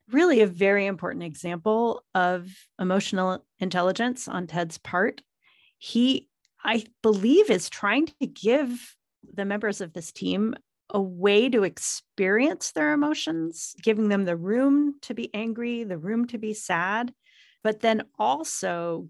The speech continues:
giving them some instruction in the moves that you would make in emotional intelligence to then move on from those feelings. And the main thing that, that I think he's trying to say to them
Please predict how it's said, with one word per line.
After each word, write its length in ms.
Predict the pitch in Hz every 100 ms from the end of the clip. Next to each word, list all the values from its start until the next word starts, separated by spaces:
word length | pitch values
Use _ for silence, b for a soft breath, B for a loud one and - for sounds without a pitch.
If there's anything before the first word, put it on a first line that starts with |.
| -
giving 480 | 233 247 269 254 196
them 320 | 185 180 180
some 240 | - 180
instruction 920 | 175 170 - 392 - - 185 175 180
in 600 | 180 - 185 175 175 175 - _ _ _ _
the 100 | 214
moves 440 | 202 277 339 - -
that 160 | 180
you 100 | 160
would 180 | 170 165
make 400 | - - - - 208
in 280 | 190 175 170
emotional 460 | 175 170 165 - 165
intelligence 920 | 165 165 185 202 160 - - - - _ -
to 400 | - 214 190 180 _ _ _ -
then 240 | 196 190
move 240 | 196 185
on 380 | - - - - _ _ _ _
from 220 | - 175 165
those 240 | 156 147
feelings. 720 | - 175 - - - - - b b b b b b
And 280 | 214 214 202
the 80 |
main 340 | 214 208 247 440 480 -
thing 300 | 220 220 202
that, 220 | 185 - _ -
that 220 | 165 196
I 160 | 185 175 - -
think 160 | 285
he's 260 | - 226 208
trying 260 | - 196 185
to 60 |
say 400 | 160 - 214 294 381
to 180 | 220
them 380 | 175 175 170 170